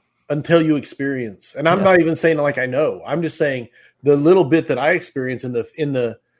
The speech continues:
Speaker 1: the sheer number of, "Hey, Chief, let me ask you this question. What's your advice on this?" You know, those, those emails come
Speaker 2: Mm-hmm.
Speaker 1: in every day, and I want to try and give them the attention they deserve, but there come, it gets to a point where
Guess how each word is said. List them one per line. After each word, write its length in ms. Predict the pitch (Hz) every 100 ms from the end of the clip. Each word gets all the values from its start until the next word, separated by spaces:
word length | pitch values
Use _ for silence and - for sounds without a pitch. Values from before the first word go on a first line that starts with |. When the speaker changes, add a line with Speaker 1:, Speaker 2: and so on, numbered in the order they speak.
| _ _ _
Speaker 1:
the 160 | 143 127
sheer 300 | - 196 202
number 360 | 190 180 170
of, 320 | 139 127 - _ _ _ _ -
"Hey, 120 | 175
Chief, 300 | 175 226 185
let 140 | 202
me 80 | 208
ask 240 | 196 190 185
you 40 |
this 140 | 156
question. 380 | - 165 156 123
What's 180 | 147 156
your 100 | 151
advice 480 | 131 120 131 139 -
on 320 | 139 131 120 110
this?" 420 | 127 101 92 -
You 120 | 135
know, 180 | 139 143
those, 340 | 131 185 180 - _ _
those 240 | 170 180
emails 420 | 180 180 165 131 98
come 140 | 151
Speaker 2:
Mm-hmm. 100 | 143
Speaker 1:
in 80 | 127 135
every 240 | 127 127
day, 400 | 123 151 135 101 _ _ _
and 160 | 143 139
I 80 | 156
want 300 | 151 214 214
to 60 |
try 260 | 160 165 160
and 100 | 139
give 140 | 151
them 120 | 185 147
the 120 | 123
attention 380 | - 147 135 123
they 80 |
deserve, 440 | 110 107 151 208 131
but 140 | 127
there 100 | 135
come, 200 | 127 165 - - -
it 80 | 160
gets 240 | 151 214 220
to 120 | 170
a 60 |
point 480 | - 180 240 208 175 _ _ -
where 600 | 143 143 143 135 131